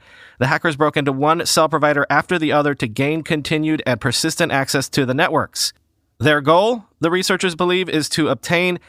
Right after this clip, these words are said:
and download rolling records on the target from the cell provider's database without having to deploy malware on each target's device." Lior Div,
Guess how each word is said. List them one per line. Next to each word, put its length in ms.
and 180
download 480
rolling 480
records 400
on 220
the 80
target 400
from 220
the 60
cell 200
provider's 380
database 480
without 320
having 240
to 100
deploy 360
malware 540
on 140
each 260
target's 360
device." 680
Lior 320
Div, 540